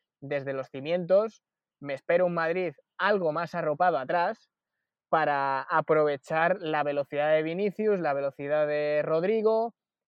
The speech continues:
y cómo de bien se mueve Benzema entre líneas. Eh, obviamente la batalla en el centro del campo va a ser importantísima.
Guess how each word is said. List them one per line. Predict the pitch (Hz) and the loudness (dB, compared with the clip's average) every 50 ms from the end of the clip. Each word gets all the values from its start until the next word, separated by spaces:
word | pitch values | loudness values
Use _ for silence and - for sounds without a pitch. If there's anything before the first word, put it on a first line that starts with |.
| _ _ | _ _
y | - 156 151 147 147 143 143 139 139 _ | -10 -8 -6 -6 -4 -6 -6 -8 -10 _
cómo | - - 175 170 170 170 175 180 175 170 | -6 -2 -2 0 0 0 0 0 0 2
de | 165 170 170 | 0 0 0
bien | 170 175 180 185 180 | 0 0 0 -2 -2
se | - - 175 160 | -4 -4 -4 -4
mueve | 151 156 160 165 170 170 | -2 -2 -2 0 0 2
Benzema | 175 175 165 - - 143 139 151 160 | 0 0 -2 -2 -6 -4 -4 -4 -6
entre | 170 175 156 180 165 139 | -6 -6 -4 -4 -4 -4
líneas. | 135 156 175 165 147 131 113 104 - _ _ _ - | -4 -6 -6 -6 -8 -10 -12 -14 -18 _ _ _ -12
Eh, | 143 135 127 127 127 123 120 120 123 123 123 123 123 127 - - - - | -10 -8 -6 -6 -6 -6 -8 -8 -10 -10 -12 -14 -16 -18 -18 -18 -14 -8
obviamente | 151 151 156 156 147 147 151 156 156 160 165 175 185 _ _ _ _ _ _ _ _ | -6 -4 -2 -2 -2 -2 -2 -6 0 2 0 0 0 _ _ _ _ _ _ _ _
la | 139 143 135 | -8 -6 -4
batalla | 127 123 123 135 139 143 | -4 -4 -2 -4 -4 -4
en | 143 | -4
el | 147 139 | -6 -6
centro | 151 147 139 147 | -8 -6 -4 -4
del | 143 139 | -4 -4
campo | 143 143 147 147 | -4 -4 0 2
va | 151 151 | 2 2
a | |
ser | 143 156 151 | 2 0 -8
importantísima. | 147 143 147 139 131 120 117 120 156 151 156 143 123 104 | -6 -4 -6 -6 -6 -10 -10 _ -10 -8 -8 -12 -14 -14